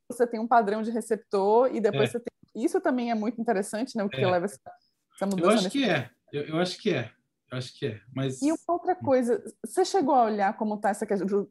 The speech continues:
Speaker 1: porque você mostrou lá no começo, né, que tem todo um, um, uma diminuição dos mediadores envolvidos em cicatrização, produção de colágeno, essas
Speaker 2: Aham.
Speaker 1: coisas todas.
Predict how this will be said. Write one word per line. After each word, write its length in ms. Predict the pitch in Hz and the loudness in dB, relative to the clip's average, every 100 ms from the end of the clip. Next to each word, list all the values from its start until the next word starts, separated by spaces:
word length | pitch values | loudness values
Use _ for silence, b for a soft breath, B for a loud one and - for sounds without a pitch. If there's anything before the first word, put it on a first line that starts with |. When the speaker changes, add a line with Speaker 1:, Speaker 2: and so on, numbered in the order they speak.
| - | -4
Speaker 1:
porque 240 | 226 254 | -2 0
você 100 | 254 | 2
mostrou 300 | 247 262 220 | 0 2 2
lá 100 | 220 | 2
no 80 | 233 | 2
começo, 380 | 240 180 175 185 | -2 -4 -4 -4
né, 120 | 202 | -6
que 60 | - | -2
tem 140 | 185 | -2
todo 440 | 208 220 254 247 269 | 6 8 10 8 6
um, 300 | 240 208 - | 4 0 -2
um, 520 | 196 190 180 160 160 - _ B B B | -4 -2 -4 -4 -8 -10 _ B B B
uma 100 | 185 190 | 2 4
diminuição 920 | 214 226 226 226 220 214 226 233 277 b b - | 6 8 6 6 4 6 6 4 0 b b -2
dos 240 | 190 202 | 2 2
mediadores 480 | 202 214 208 196 220 | 2 4 4 4 4
envolvidos 320 | 220 208 202 | 4 2 0
em 80 | 208 | -2
cicatrização, 1200 | 220 214 175 180 170 165 - 220 233 233 220 208 208 | -4 0 2 2 -2 -2 -2 0 2 0 0 -2 0
produção 340 | 190 190 196 | 0 0 -6
de 100 | - | -2
colágeno, 920 | 202 160 185 247 240 220 208 208 190 | 2 4 4 4 2 0 -2 -6 -8
essas 160 | 190 139 | -4 -2
Speaker 2:
Aham. 40 | 113 | 0
Speaker 1:
coisas 200 | 208 233 | 0 -2
todas. 420 | - - - - | -10 -14 -18 -20